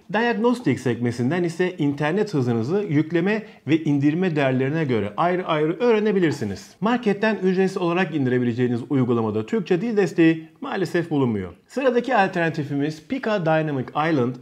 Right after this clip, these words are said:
eğlenceli, interaktif ve animasyonlu bir dinamik ada uygulaması. Kameranın bulunduğu bölgeye bir kere dokunarak menülerden seçtiğiniz karakterin eğlenceli animasyonlarını görebilirsiniz.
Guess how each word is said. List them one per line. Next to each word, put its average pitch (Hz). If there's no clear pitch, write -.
eğlenceli, 165
interaktif 135
ve 117
animasyonlu 156
bir 247
dinamik 208
ada 202
uygulaması. 110
Kameranın 262
bulunduğu 208
bölgeye 185
bir 262
kere 147
dokunarak 131
menülerden 127
seçtiğiniz 135
karakterin 117
eğlenceli 147
animasyonlarını 151
görebilirsiniz. 240